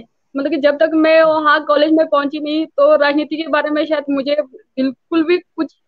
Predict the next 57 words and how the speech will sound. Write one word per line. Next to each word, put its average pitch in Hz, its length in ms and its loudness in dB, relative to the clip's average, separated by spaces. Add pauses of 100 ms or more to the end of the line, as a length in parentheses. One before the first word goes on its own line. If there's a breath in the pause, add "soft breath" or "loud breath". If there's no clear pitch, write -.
(260)
ज्ञान 294 260 0
था 285 200 -4
नहीं। 269 180 -10 (420)
तो 320 100 -2
जितनी - 300 -4
भी 415 100 6
मैंने 403 180 2
राजनीति 339 380 0
आज 311 200 -2
तक 320 80 -2
सीखी 277 320 -6
है, 320 60 -4
मैंने 302 200 0
वहीं 262 260 0
से 262 160 -6
सीखी 220 440 -10
है। 214 100 -4 (320)
और 269 120 -2
शायद, 330 280 -2
मतलब 320 260 2
कि 320 60 0
आप 294 160 2
जो 285 160 0
लाल 269 260 2
सलाम 277 280 -4
बोल 247 80 2
रहे 277 120 4
हो, 277 60 2
वहाँ 269 220 -2
पे 294 140 0
कॉलेज 269 340 2
में, 285 160 0
मतलब 269 260 0
कि 294 120 -8 (560)
कोई 320 240 4
सा 339 160 0
भी, 302 140 0
अगर 285 240 2
आप 294 100 0
कोई 294 200 2
भी 320 100 0
organization 285 480 -2
करते 247 340 -2
हैं, 247 160 -2 (720)
तो 370 180 4
एक 359 260 -2
बहुत 262 360 0
अच्छा 370 200 -2
platform 339 420 0
मिलता 311 280 2
है 311 80 0
कि 339 100 -6
अगर 330 340 -6
जो 285 360 2
कोई 359 260 2
भी 392 100 4
youth 330 260 4